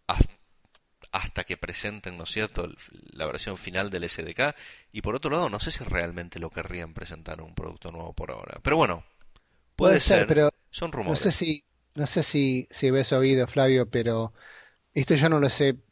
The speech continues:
Speaker 2: de mi parte porque, porque no fui a comprarme un, un iPhone, pero s-, supuestamente las, las tiendas de Apple en Nueva York est-, ya no tienen iPhones.
Speaker 1: Están agotadas.
Speaker 2: Sí,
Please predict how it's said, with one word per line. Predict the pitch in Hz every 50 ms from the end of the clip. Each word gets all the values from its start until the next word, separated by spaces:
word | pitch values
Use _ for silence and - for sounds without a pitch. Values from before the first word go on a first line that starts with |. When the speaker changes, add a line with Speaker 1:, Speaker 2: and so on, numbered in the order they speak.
| _ _ _ _ _ _ -
Speaker 2:
de | - 123
mi | 127 135
parte | 117 143 135 139 135 143 135
porque, | 117 123 113 107 - 110 107 104 104 98 -
porque | - - 113 113
no | 117 117
fui | - - 135 127 -
a | 123
comprarme | 120 - 120 113 113 127 127 120 120 113 113 113 113
un, | 113 113 113 113 110 113 - _ _ _ -
un | 120 113
iPhone, | 113 117 - - 120 113 107
pero | - 113 117 117 113 110
s-, | - - - - - _ - - - - -
supuestamente | - - 135 - 143 143 - - 147 135 135 143 143 139 135 151 147 - - 165 170 175 170 - -
las, | - 127 123 120 120 120 120 120 117 - -
las | 135 127 110 -
tiendas | - - 147 143 143 143 131 131
de | 135 131
Apple | 135 139 - - 139 131 131 - _
en | - 131 120
Nueva | 120 120 120 123
York | 120 - 139 143 139 - 120
est-, | 117 - - _ - - - - - - - - _ _ _ _ -
ya | 202 175 - - - 147
no | 147 139
tienen | 123 139 139 135 127 135
iPhones. | 131 127 - - - 110 104 101 101 -
Speaker 1:
Están | - - 113 107 - _ -
agotadas. | - 123 131 131 123 117 - 110 98 90 82 80 78 73 - - - - _ _ - - _ _ _ _ _
Speaker 2:
Sí, | - - - 131 117 110 113 -